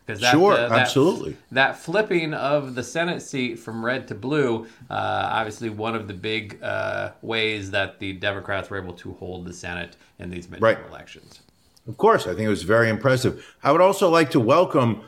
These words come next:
Speaker 2: Lame Dad Two, asking us, "What are we talking about?"
Speaker 1: If we only knew. We have no idea.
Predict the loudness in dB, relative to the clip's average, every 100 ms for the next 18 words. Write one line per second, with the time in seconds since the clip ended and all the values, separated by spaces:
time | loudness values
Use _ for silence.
0 | _ -6 2 4 6 4 6 6 6 6
1 | 4 4 6 6 2 0 0 -2 -2 -2
2 | 2 4 4 2 2 2 2 2 2 2
3 | -2 -8 _ _ -20 _ _ _ -14 -12
4 | -6 -2 0 0 0 -2 -6 _ _ -10
5 | -8 -8 -8 -10 -8 -8 -10 -16